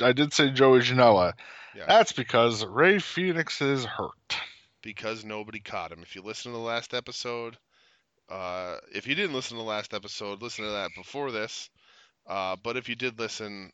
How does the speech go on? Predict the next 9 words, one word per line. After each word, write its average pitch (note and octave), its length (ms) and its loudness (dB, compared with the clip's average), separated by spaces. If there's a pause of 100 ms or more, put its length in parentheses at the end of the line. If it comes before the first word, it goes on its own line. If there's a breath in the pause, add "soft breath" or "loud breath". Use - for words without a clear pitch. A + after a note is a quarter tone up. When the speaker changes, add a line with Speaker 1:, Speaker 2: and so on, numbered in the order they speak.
Speaker 2:
nobody B2 320 -8
caught - 340 -6
poor A2+ 160 -12
Rey G#2+ 160 -8
Fenix, F#2+ 560 -14
and G2+ 160 -8
he G2 80 -12
got F2+ 140 -8
hurt, E2+ 260 -16